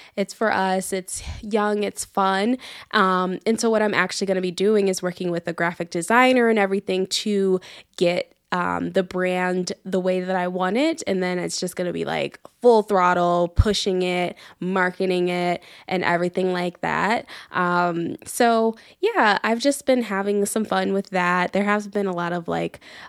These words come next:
back end issues that I've had to account for that have been real stressful. And you guys know this from when I would talk about how, you know,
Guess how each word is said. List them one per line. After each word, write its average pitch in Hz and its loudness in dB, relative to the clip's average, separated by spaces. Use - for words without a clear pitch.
back 226 2
end 214 2
issues 196 0
that 185 0
I've 180 0
had 175 -4
to 180 -4
account 233 -2
for 196 2
that 190 0
have 190 -8
been 180 -2
real 175 -2
stressful. 175 -4
And 180 -4
you 214 -6
guys 175 -4
know - -6
this - -4
from 170 -6
when 165 -2
I - -2
would 170 -4
talk 165 -4
about 180 -2
how, 170 0
you 359 6
know, 202 4